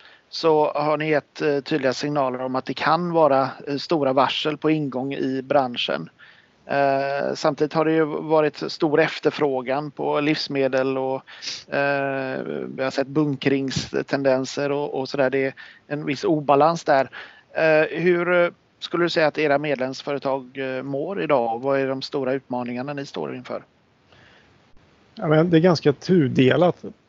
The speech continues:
Speaker 2: Jag skulle säga att de, de större leverantörerna som har sin huvuddel av affären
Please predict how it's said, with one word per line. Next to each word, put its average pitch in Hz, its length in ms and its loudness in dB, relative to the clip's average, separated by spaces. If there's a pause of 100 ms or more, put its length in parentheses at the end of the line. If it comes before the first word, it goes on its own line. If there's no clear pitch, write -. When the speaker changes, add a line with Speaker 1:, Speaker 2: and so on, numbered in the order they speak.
(200)
Speaker 2:
Jag 165 220 -6
skulle 135 160 -4
säga 156 160 4
att 135 140 -4
de, 165 320 -4
de 151 220 -4
större 190 560 0
leverantörerna 135 1040 0 (960)
som 123 220 -6
har 131 180 -2
sin 139 180 -8
huvuddel 139 580 0
av 156 180 2
affären 131 560 -2